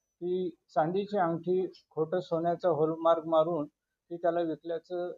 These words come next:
त्याच्या लक्षात आलं. त्यांनी महात्मा फुले पोलीस स्टेशनला त्याबाबत तक्रार केली. अ, सीसीटीव्ही, अ, आम्हाला प्राप्त झाल्या. त्याच्या आधारे आम्ही त्या वर्णनाच्या महिलेला ताब्यात घेतलं.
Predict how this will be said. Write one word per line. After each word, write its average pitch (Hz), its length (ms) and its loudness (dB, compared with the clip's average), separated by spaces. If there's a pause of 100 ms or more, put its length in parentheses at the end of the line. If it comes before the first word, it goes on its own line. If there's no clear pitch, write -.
(120)
त्याच्या 160 240 -4
लक्षात 160 420 0
आलं. 143 180 -2
त्यांनी 165 480 -8 (460)
महात्मा 165 360 0
फुले 165 260 -4
पोलीस 160 340 -8
स्टेशनला 156 600 0
त्याबाबत 147 460 -4 (120)
तक्रार 160 300 -4
केली. 139 300 -12 (460)
अ, 131 220 -2
सीसीटीव्ही, 170 1040 0
अ, 143 120 0
आम्हाला 139 380 2
प्राप्त 143 420 -6
झाल्या. 143 320 -6
त्याच्या 151 360 0
आधारे 151 280 2
आम्ही 165 340 -2 (460)
त्या 160 400 6 (360)
वर्णनाच्या 160 640 0
महिलेला 156 480 2
ताब्यात 156 340 4
घेतलं. 143 340 -6